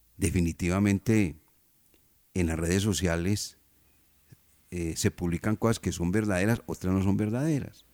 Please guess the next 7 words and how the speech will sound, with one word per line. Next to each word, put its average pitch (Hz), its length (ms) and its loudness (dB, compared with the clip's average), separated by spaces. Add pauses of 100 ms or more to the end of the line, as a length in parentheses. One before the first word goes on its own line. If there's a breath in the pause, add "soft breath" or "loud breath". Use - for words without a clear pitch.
(1400)
Pero 107 220 6
bueno, 120 300 6 (1120)
sigo 117 340 6
manifestando 104 640 4
lo 104 120 6
mismo. 98 420 4 (1200)
Cuando 98 560 4